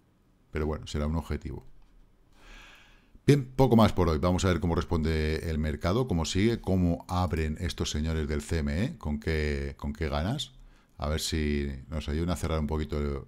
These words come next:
eh, <laughs> el gap que hay ahora mismo, que es súper importante. O sea, si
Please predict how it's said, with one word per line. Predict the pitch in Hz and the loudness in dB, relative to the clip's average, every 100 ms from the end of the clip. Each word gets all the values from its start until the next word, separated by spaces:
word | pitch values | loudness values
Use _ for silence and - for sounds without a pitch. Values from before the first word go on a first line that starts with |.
| - | -8
eh, | 73 73 - - - | -4 -2 -2 -8 -20
<laughs> | - - 85 - | -20 -16 -14 -10
el | 71 | -8
gap | 73 76 | -6 -8
que | - | -8
hay | 73 82 - - - - - | -6 -6 -8 -18 -18 -14 -8
ahora | 78 76 | -4 -2
mismo, | 73 80 92 - | -2 -2 -4 -4
que | - | -6
es | - | -4
súper | - 107 82 78 | 0 -2 0 -2
importante. | 76 71 69 - 73 71 104 | -2 -4 -6 -4 -4 -4 -6
O | |
sea, | 76 71 | -4 -6
si | 71 69 | -6 -6